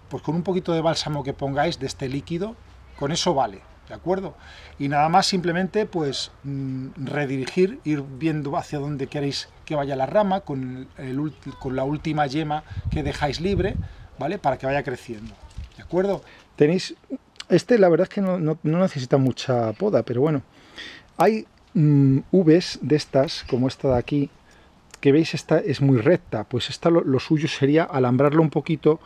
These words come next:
para darle una pequeña torsión, muy pequeñita, para que esto no quedase recto,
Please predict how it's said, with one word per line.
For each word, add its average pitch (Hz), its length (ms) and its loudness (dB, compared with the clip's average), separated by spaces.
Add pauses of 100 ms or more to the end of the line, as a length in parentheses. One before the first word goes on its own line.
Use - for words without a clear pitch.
(320)
para 139 240 4
darle 143 460 4
una 147 300 0
pequeña 139 360 2
torsión, 143 600 2 (320)
muy 160 160 8
pequeñita, 139 640 2 (580)
para 170 320 2 (320)
que 147 280 2 (340)
esto 147 380 4
no 143 120 2
quedase 131 340 0
recto, 110 540 -4